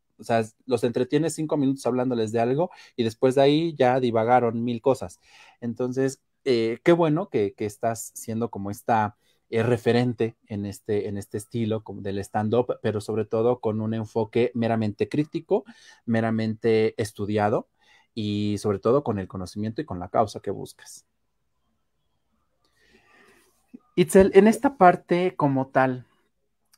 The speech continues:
si en este momento de tu vida, hoy, yo te dijera, eh, tienes dos opciones, ¿te dedicas al stand-up como tal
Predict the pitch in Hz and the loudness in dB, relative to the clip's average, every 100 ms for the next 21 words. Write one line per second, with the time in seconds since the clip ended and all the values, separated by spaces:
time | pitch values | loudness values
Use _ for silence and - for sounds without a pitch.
0 | - 147 143 170 196 180 135 135 156 135 | -6 -2 0 0 -2 -2 -4 -2 -2 -2
1 | 110 101 95 - _ _ _ _ _ _ | -4 -10 -12 -16 _ _ _ _ _ _
2 | _ - 120 117 107 _ _ _ - 123 | _ 0 2 2 0 _ _ _ -10 -2
3 | 131 135 165 113 123 104 - _ _ _ | -2 -2 -6 -4 -4 -6 -8 _ _ _
4 | _ _ _ _ _ _ - 127 120 117 | _ _ _ _ _ _ -12 -6 -4 -4
5 | 120 120 123 127 190 214 175 151 139 - | -2 0 0 2 0 2 -2 -2 -4 -6
6 | 110 98 101 - 165 185 196 214 151 117 | -8 -8 -10 -4 -2 -2 -4 -4 -4 -4
7 | 110 - 123 120 123 127 _ _ - 95 | -4 -4 -4 -2 -4 -4 _ _ -12 -12
8 | 95 113 151 | -8 -6 -6